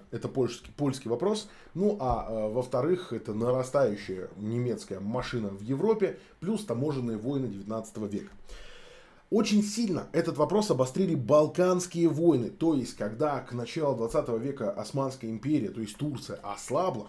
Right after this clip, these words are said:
да, а, соответственно, в тысяча девятьсот двенадцатом, тысяча девятьсот тринадцатом году на Балканах вот эти страны, которые зависели от Турции, начинают, собственно, поднимать голову и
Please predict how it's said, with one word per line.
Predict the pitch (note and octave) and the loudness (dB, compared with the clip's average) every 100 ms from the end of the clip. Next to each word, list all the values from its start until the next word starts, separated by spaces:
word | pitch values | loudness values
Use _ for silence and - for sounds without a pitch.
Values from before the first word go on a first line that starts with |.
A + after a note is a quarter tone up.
| - | -12
да, | G2+ B2+ E3+ - - | -4 0 0 -4 -8
а, | A2 G2+ | -6 -2
соответственно, | B2+ A#2+ E3 F3+ C#3+ B2+ A2+ - - | -2 2 2 0 -2 -4 -4 -12 -10
в | B2 B2+ | -2 -2
тысяча | - D#3+ | -2 -4
девятьсот | C3 B2+ G#2+ | -4 -4 -6
двенадцатом, | G2+ D#3 D#3 - G#2 | -4 -2 -4 -6 -6
тысяча | B2+ A2 | -6 -4
девятьсот | A2+ A2 | -8 -8
тринадцатом | G#2+ A2+ G#2+ G#2 | -6 -6 -6 -6
году | G2+ C#3 F#3 | -2 0 2
на | C#3 | 2
Балканах | C#3+ C3+ C3 E3+ C3 - | 0 -2 -2 -4 -4 -4
вот | B2 | -6
эти | C#3 | -6
страны, | B2+ - C#3+ A#2 | -8 -6 -4 -4
которые | G#2+ A#2 B2+ | -4 0 0
зависели | B2 B2+ C#3 - F#2+ | 0 -2 -4 -6 -6
от | A2+ | -6
Турции, | - A3 - | -4 -4 -4
начинают, | A#2 G#2 C#3+ F3+ E3+ | -4 -4 -2 -2 -2
собственно, | C#3 D3+ F#3 | -4 -4 -4
поднимать | - C4+ G3+ E3+ D3 A#2 | -2 -4 -2 0 0 0
голову | G#3+ G3+ B2 | 0 2 0
и | G#2 E3+ | -2 -4